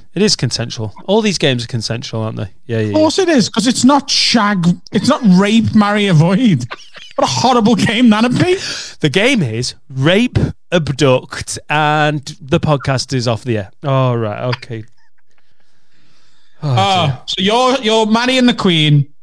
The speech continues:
Speaker 2: you're shagging Hillary, and you're avoiding Judith. Judith's the most harmless one of the lot. You're a fucking weirdo, you, you know.
Speaker 1: Come on, I want
Speaker 2: Ah.
Speaker 1: stories out of it. I want stories out of it.
Speaker 2: So,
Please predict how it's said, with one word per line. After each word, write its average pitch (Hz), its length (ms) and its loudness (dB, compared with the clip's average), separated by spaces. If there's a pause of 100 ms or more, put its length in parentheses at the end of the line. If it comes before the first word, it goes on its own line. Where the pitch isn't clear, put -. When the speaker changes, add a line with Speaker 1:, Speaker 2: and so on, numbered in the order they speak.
(120)
Speaker 2:
you're 151 140 2
shagging 208 400 0
Hillary, 147 460 2
and 160 120 4
you're 185 120 2
avoiding 233 600 4
Judith. 233 600 0
Judith's 440 480 0
the 381 80 -4
most 262 280 0
harmless 214 440 0
one 220 120 0
of 214 80 -2
the 190 60 -2
lot. 233 200 0
You're 277 200 2
a - 40 0
fucking 156 420 0
weirdo, 139 460 2
you, 131 100 4
you 143 140 6
know. 120 220 0 (540)
Speaker 1:
Come 190 100 -8
on, 113 120 -4 (220)
I 151 60 -2
want 165 140 2
Speaker 2:
Ah. - 20 0
Speaker 1:
stories 139 420 0
out 120 180 0
of 113 100 -8
it. 120 140 -6 (480)
I 120 40 -6
want 135 180 -4
stories 110 360 -6
out 98 160 -6
of 98 40 -14
it. 95 140 -14 (1000)
Speaker 2:
So, 160 600 0